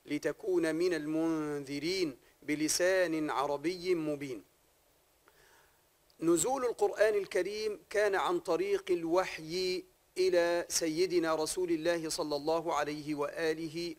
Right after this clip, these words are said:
وسلم، وجبريل هو أمين الوحي. ما معنى الوحي؟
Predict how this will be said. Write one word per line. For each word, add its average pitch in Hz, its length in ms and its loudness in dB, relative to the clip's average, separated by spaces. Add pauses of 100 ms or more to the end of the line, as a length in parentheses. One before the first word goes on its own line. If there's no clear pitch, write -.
وسلم، 123 500 -4 (920)
وجبريل 170 640 2
هو 196 300 6
أمين 190 480 2
الوحي. 160 420 0 (920)
ما 202 220 2
معنى 185 300 2
الوحي؟ 170 420 0